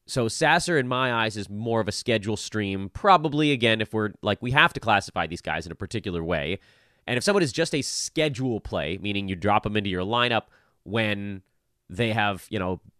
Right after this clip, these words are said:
three and four days or something like that, that effectively makes them to drop. That's a waiver wire guy who you're only picking up for three to five days at a time. So I don't think Sasser is gonna be con-,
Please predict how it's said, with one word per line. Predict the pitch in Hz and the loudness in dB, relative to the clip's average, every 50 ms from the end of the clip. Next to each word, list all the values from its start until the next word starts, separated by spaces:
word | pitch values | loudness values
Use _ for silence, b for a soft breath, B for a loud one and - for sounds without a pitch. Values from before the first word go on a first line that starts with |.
| _ _ - | _ _ -4
three | 110 113 113 107 | -2 0 0 0
and | 101 98 | -2 -2
four | - - 113 107 101 | -4 -2 -2 -2 0
days | 95 98 98 101 101 85 | 0 0 -2 -2 -2 -4
or | 92 | -6
something | - - 82 - 95 85 | -8 -10 -10 -8 -8 -6
like | 85 80 82 - | -6 -6 -6 -2
that, | 90 85 90 - | 0 0 0 4
that | - 262 247 | 4 4 4
effectively | - - 226 202 - - 156 147 147 135 | 4 2 0 0 0 -2 -4 -2 -2 0
makes | 123 120 113 - | 0 -2 -2 -2
them | 110 98 87 | -6 -6 -6
to | 90 | -6
drop. | 82 95 82 64 62 - - - _ _ _ _ - | -4 -4 -6 -6 -8 -14 -20 -20 _ _ _ _ 2
That's | - 165 185 - | 4 4 4 4
a | 202 175 | 4 4
waiver | 156 151 151 127 127 | 4 4 4 2 2
wire | 123 113 107 104 107 | 2 2 4 2 2
guy | 98 110 98 90 87 95 | 2 2 0 2 0 0
who | 101 101 | -2 -2
you're | 101 104 107 | -2 -2 -2
only | 101 98 98 | -2 -4 -4
picking | - - 101 - 101 95 92 | -4 -6 -6 -4 -4 -4 -4
up | 85 - - | -4 -4 -4
for | - 95 92 | -4 -4 -4
three | - - 90 95 92 90 87 | -4 -4 -6 -4 -4 -4 -4
to | 85 82 | -6 -4
five | - 90 80 80 80 - | -2 -2 -2 -2 -2 -4
days | 82 78 78 - | -6 -8 -6 -8
at | 71 69 | -8 -10
a | 69 | -8
time. | - - 64 - - _ _ _ _ _ _ _ _ _ _ _ - | -8 -10 -10 -10 -12 _ _ _ _ _ _ _ _ _ _ _ -4
So | - | 0
I | 113 | 4
don't | 131 143 | 6 6
think | 139 131 - | 6 4 4
Sasser | - 120 107 104 - - 104 | 4 4 4 4 2 0 -4
is | - | -4
gonna | - 101 92 | -2 -6 -4
be | 85 87 | -4 -6
con-, | - - 87 87 80 67 | -6 -8 -10 -10 -10 -14